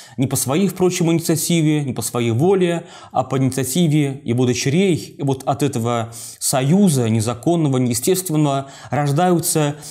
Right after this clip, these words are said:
не совсем хорошие люди. Вот эти самые аммонитяне и муавитяне, язычники,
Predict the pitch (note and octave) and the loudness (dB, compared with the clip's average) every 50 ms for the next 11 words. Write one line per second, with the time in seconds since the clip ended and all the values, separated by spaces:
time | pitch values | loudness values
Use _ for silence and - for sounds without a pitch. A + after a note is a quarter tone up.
0 | - - D#3 D3+ - F3+ E3+ - - - A#3 A#3 G#3+ E3 - E3 D3+ D#3+ E3 D#3 | -6 -2 -2 0 0 0 -2 -2 -2 0 2 2 2 2 2 0 0 0 0 -2
1 | - - C#3+ C3 A2 G#2+ G2+ G2+ F#2+ F#2+ G2 F#2+ G2 F#2+ - A2+ A#2 C3 B2+ - | 0 -2 0 0 0 -2 -2 -2 -4 -4 -6 -8 -10 -10 -8 -4 -4 -2 -2 -4
2 | A2+ - C#3 C3+ C3 C3 B2+ A#2+ A2+ A2+ A2+ A2+ - - - - - B2 B2 B2 | -4 -2 -2 0 0 0 0 0 0 -2 -2 -6 -12 -18 -10 -4 -2 0 0 2
3 | A#2+ B2 A#2 B2 - F#3 G3 G3+ F#3+ F3+ E3 D#3+ D#3 - D#3 C#3+ - - C3+ C#3 | 2 2 0 0 0 0 2 2 2 2 2 0 0 0 0 0 0 0 -2 -2
4 | C#3 - B2+ A#2 - G#2 G2+ - - - F#3+ G3 F#3+ F3+ F3+ E3 D#3 D3+ D3 C#3+ | 0 0 -2 -2 -2 -4 -6 -6 -2 0 0 2 2 2 4 4 4 2 0 0
5 | D3+ - - - - - - B2 B2 G#2 C3 G3+ G#3+ F#3+ - - - F3+ F3 F3 | -4 -10 -20 -20 -14 -4 -2 0 0 2 2 2 2 2 0 0 2 0 0 0
6 | - - E3+ E3 D#3+ D#3+ D#3 D3 | 0 0 2 2 2 2 0 -4